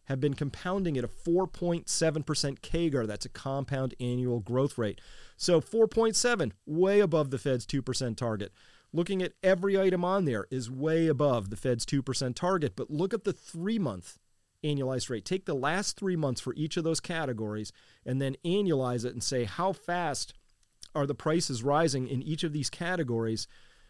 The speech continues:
uh, at, at an annualized rate if we took the last three months as indicative? Well, these are way above. Look at this.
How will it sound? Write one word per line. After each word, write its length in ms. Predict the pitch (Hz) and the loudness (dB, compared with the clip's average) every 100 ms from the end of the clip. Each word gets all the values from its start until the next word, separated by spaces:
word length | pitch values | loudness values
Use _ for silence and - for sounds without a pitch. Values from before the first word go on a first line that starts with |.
| _ - | _ -10
uh, 300 | 123 120 120 - | -6 -4 -4 -2
at, 220 | 143 120 - - | -2 -4 -10 -14
at 160 | 143 135 | -8 -4
an 120 | 127 | -2
annualized 440 | 143 147 139 139 | 0 2 2 2
rate 160 | 214 180 | 2 2
if 200 | 127 - | 2 0
we 120 | 131 | -4
took 200 | - 139 | -2 -6
the 80 | 123 | -2
last 280 | 127 135 - | 0 0 0
three 180 | 123 123 | -2 0
months 340 | 110 113 - | -2 -4 -6
as 140 | 127 110 | -6 -4
indicative? 480 | 151 220 123 101 - - _ _ _ _ _ _ - - | 0 0 -2 -6 -12 -20 _ _ _ _ _ _ -12 -8
Well, 120 | 117 | -6
these 200 | 139 151 | -6 -6
are 60 | 120 | -8
way 320 | 113 147 160 | -6 -6 -4
above. 200 | 135 135 | -6 -6
Look 120 | 175 | -6
at 60 | 170 | -4
this. 240 | 147 - | -2 -2